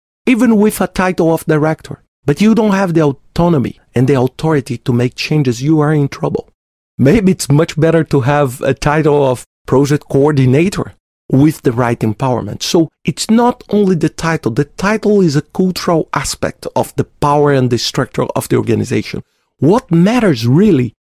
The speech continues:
is the empowerment. For big projects, the project manager must have the empowerment to do the work. In smaller projects,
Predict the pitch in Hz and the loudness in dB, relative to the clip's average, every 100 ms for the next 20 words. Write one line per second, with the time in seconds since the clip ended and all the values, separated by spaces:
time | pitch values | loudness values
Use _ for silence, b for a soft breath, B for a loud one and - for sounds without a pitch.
0 | - 131 117 110 - 120 110 - - - | -4 -2 0 -2 -2 -4 -2 -4 -12 -20
1 | b b - 160 139 135 214 202 - 185 | b b -4 -2 0 2 2 2 -2 -2
2 | 165 - - 120 151 135 139 - 120 127 | -2 -4 -6 -2 0 0 -2 -4 -2 -2
3 | 127 135 123 - 123 120 151 151 - 120 | -2 -4 -6 -6 -2 2 2 0 -4 -4
4 | 110 113 104 - _ 104 117 98 60 - | -4 -2 -4 -6 _ -2 0 0 -4 -12
5 | - - - 78 62 71 - - _ _ | -16 -12 -6 -6 -4 -6 -10 -20 _ _
6 | _ - 339 220 233 381 370 - 285 349 | _ 2 2 4 4 4 2 2 0 2
7 | 269 - - | 0 -2 -8